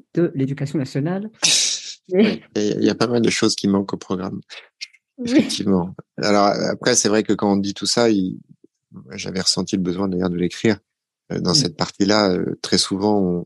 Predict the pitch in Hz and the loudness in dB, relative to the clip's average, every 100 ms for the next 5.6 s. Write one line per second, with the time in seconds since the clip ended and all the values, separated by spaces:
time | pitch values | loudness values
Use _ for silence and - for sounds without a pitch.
0 | - 85 - 92 90 90 98 98 87 85 | -8 -6 -2 0 2 2 2 2 0 -4
1 | 90 85 - - - _ _ _ _ _ | -6 -4 -4 -6 -16 _ _ _ _ _
2 | 92 92 90 95 101 92 98 87 90 107 | 0 2 2 4 4 4 0 -2 0 0
3 | - 92 90 87 92 87 - 110 110 90 | 0 -4 -2 -2 -2 -2 0 2 2 0
4 | 87 82 82 _ _ _ _ - - - | -2 -4 -10 _ _ _ _ -10 -8 -6
5 | - - - 85 85 | -8 -6 -6 -6 -8